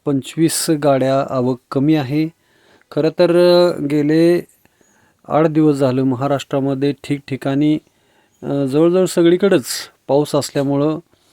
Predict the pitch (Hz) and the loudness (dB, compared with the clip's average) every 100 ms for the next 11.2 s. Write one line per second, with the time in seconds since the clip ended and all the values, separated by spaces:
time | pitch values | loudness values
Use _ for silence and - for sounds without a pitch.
0 | _ _ 131 120 127 147 170 175 170 180 | _ _ -12 -6 -4 -2 2 2 2 2
1 | 185 180 165 139 135 123 143 123 143 139 | 2 0 -4 -2 -2 -2 -4 -4 -2 -2
2 | 123 - 156 - _ 139 131 131 139 123 | -2 -2 -2 -4 _ -2 0 0 0 0
3 | - _ _ _ - 151 165 - - 135 | -8 _ _ _ -4 0 0 -2 -10 -10
4 | 123 123 123 151 175 151 131 120 - _ | -6 -6 -2 0 2 2 0 -4 -6 _
5 | _ _ - 151 185 196 202 196 - 135 | _ _ -2 0 2 2 2 0 -4 -6
6 | 135 131 123 127 - 143 147 - 202 190 | -4 -2 -4 -6 -6 -2 -2 -2 -2 -2
7 | - _ 135 160 185 175 165 151 160 - | -4 _ 2 2 0 -2 -2 0 -2 -2
8 | - 165 170 - 143 196 233 214 135 127 | 0 2 2 -4 -16 -16 -14 -16 -12 -6
9 | 131 131 143 180 202 196 - 143 175 190 | -4 -2 -2 0 0 -2 -4 -2 0 0
10 | 165 147 143 160 165 - 147 131 131 120 | -2 -2 0 2 0 0 -2 0 -2 -2
11 | 131 | -4